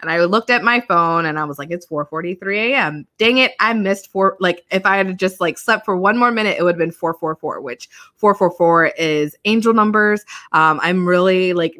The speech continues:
really noticing anytime I look at the clock, like, what, what number is it? What numbers are it? What, like, w-,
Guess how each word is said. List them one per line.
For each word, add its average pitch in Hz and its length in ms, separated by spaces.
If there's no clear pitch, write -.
really 226 480
noticing 180 720
anytime 170 380
I 160 60
look 160 180
at 156 80
the 147 80
clock, 147 380
like, 139 200
what, 196 440
what 202 360
number 196 360
is 147 200
it? 143 140
What 208 180
numbers 190 440
are 147 240
it? 151 100
What, 185 200
like, 180 160
w-, 185 200